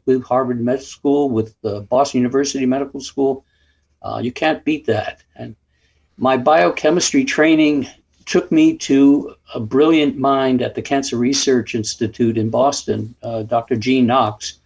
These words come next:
And I worked with him, and he was studying enzymes in cancer, and then was, uh, talked into going over to Boston University for the gastrointestinal research lab there, where we were studying, uh, cancer of the colon,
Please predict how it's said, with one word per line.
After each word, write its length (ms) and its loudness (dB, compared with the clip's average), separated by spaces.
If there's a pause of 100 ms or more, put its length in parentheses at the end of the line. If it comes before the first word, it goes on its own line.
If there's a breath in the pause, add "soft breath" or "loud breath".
(640)
And 260 0
I 60 4
worked 340 2
with 180 -2
him, 380 4
and 340 4
he 140 2
was 180 2
studying 340 2
enzymes 580 2
in 100 0
cancer, 640 -2 (420)
and 80 -4
then 140 -2
was, 300 0
uh, 200 0
talked 320 -4
into 520 2
going 360 0
over 280 0
to 340 -2
Boston 360 2
University 520 2
for 240 -2
the 120 -4 (760)
gastrointestinal 840 2
research 520 0
lab 300 0
there, 360 -2 (760)
where 520 2
we 160 2
were 160 -2
studying, 580 2
uh, 180 2
cancer 480 0
of 100 -2
the 100 -2
colon, 480 0